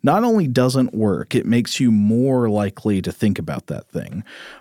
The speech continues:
But what people always want to know is what you're just asking about, Robert. Okay, if the imp is there and simply attempting not to think about something will make you think about it more and maybe even make you more likely to do it, possibly,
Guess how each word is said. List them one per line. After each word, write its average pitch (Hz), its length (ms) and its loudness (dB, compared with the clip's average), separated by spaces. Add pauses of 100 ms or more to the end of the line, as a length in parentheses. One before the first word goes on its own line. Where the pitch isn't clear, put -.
But 131 120 4
what 135 220 2
people 160 280 2
always 113 340 2
want 113 140 2
to 98 60 2
know 151 280 4
is 107 140 -2
what 113 160 0
you're 98 120 -4
just 98 240 -4
asking 170 320 0
about, 78 140 -4
Robert. 82 300 -4
Okay, 139 280 4
if 98 100 0
the 120 180 2
imp 165 160 4
is 123 220 0
there 92 500 0 (280)
and 107 140 4
simply 151 340 4
attempting 135 640 4
not 113 300 2
to 113 140 0
think 120 240 4
about 104 240 2
something 98 320 2
will 98 80 0
make 107 200 2
you 110 80 0
think 104 200 2
about 95 200 0
it 90 60 -4
more 104 640 2
and 98 160 2
maybe 123 280 4
even 95 260 -2
make 98 260 -2
you 101 80 0
more 101 220 2
likely 95 340 -2
to 85 140 -6
do 147 260 2
it, 87 180 -2
possibly, 78 560 -8